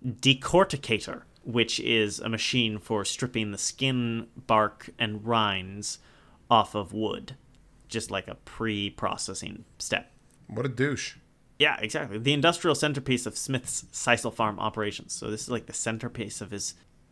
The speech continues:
Speaker 1: operation. And this asshole burns it all down. Eric actually turns out to be an asshole, sorry.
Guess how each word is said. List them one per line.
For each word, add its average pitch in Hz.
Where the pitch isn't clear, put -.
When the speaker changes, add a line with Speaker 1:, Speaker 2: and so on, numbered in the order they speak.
Speaker 1:
operation. 104
And 95
this -
asshole 110
burns 117
it 104
all 101
down. 101
Eric 110
actually 110
turns 117
out 101
to -
be 107
an 104
asshole, -
sorry. -